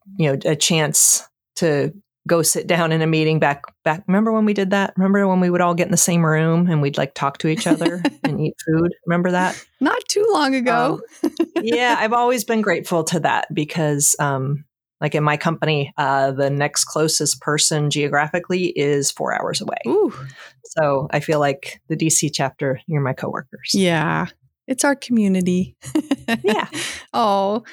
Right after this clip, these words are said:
Speaker 2: thank you so much for joining us today and sharing these awesome tidbits of wisdom. I love it.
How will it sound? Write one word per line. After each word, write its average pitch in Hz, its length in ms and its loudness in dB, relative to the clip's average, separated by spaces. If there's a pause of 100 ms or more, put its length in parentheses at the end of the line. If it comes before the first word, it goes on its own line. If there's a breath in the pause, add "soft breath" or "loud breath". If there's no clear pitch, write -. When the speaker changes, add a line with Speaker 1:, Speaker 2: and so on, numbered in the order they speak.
(380 loud breath)
Speaker 2:
thank 285 220 0
you 302 100 2
so 285 220 0
much 294 240 0
for 277 120 -2
joining 247 360 2
us 262 100 2
today 254 300 2
and 220 220 2
sharing 240 580 2
these 208 260 0
awesome 208 380 2
tidbits 185 480 0
of 180 120 -2
wisdom. 165 560 2
I 160 60 0
love 170 220 2
it. - 280 -4